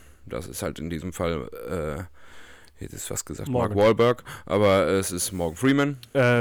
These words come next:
Speaker 1: Und
Speaker 2: Bruce natürlich ist Jim Carrey.
Speaker 1: Ja, Jim Carrey, äh, in einer seiner, glaub ich, Prestige-rech-,
Speaker 2: Ja.
Speaker 1: prestigeträchtigsten Rollen
Speaker 2: Ja.
Speaker 1: überhaupt.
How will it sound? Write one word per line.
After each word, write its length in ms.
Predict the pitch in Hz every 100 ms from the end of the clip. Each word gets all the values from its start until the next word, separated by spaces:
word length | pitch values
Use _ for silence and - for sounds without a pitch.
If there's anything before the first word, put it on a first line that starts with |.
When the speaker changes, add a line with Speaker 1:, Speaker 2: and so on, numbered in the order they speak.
| 107
Speaker 1:
Und 240 | - 110 143
Speaker 2:
Bruce 160 | 160 151
natürlich 380 | 127 135 120
ist 180 | 113 -
Jim 140 | 101 95
Carrey. 320 | 131 143 143 - -
Speaker 1:
Ja, 180 | 92 71
Jim 200 | 87 87
Carrey, 400 | 113 113 117 113
äh, 400 | 76 98 98 95 73
in 220 | 98 95
einer 320 | 101 104 113
seiner, 520 | 98 104 98 90 82 64
glaub 140 | 104 101
ich, 100 | -
Prestige-rech-, 920 | 98 - 139 175 - 82 107 110 107 - - - - 117 -
Speaker 2:
Ja. 80 | 135
Speaker 1:
prestigeträchtigsten 840 | 110 - 120 - - 110 104 - 98
Rollen 300 | 104 107 85
Speaker 2:
Ja. 80 | -
Speaker 1:
überhaupt. 440 | 80 90 101 -